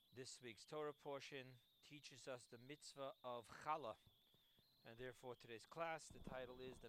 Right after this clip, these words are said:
Mitzvah of Challah. Subtitle, Making a Fine Blend of Flour and Water.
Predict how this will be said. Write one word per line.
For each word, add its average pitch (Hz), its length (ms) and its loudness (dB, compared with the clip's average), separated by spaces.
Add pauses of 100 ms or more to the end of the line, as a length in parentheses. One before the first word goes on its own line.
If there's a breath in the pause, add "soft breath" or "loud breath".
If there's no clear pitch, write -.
(120)
Mitzvah 139 460 2 (100)
of 113 140 -2 (160)
Challah. 110 300 4 (720 loud breath)
Subtitle, 143 800 4 (160)
Making 147 380 2
a 117 100 4 (140)
Fine 143 340 0 (100)
Blend 117 380 4 (540 loud breath)
of 107 140 6 (140)
Flour 127 520 6 (340)
and 117 240 2
Water. 107 360 2